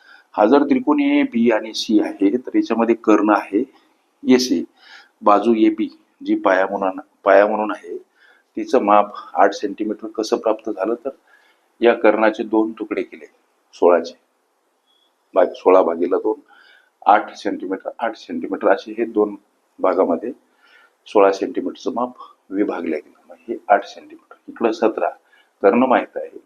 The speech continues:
पाया माहीत आहे, तर उंची माहीत आम्हाला करून घ्यायची पायथागोरस प्रमेयानुसार. आता कर्ण आहे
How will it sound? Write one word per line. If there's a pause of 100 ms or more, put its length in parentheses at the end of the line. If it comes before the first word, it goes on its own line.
(140)
पाया
माहीत
आहे,
तर
उंची (200)
माहीत
आम्हाला
करून
घ्यायची (100)
पायथागोरस
प्रमेयानुसार. (240)
आता (140)
कर्ण
आहे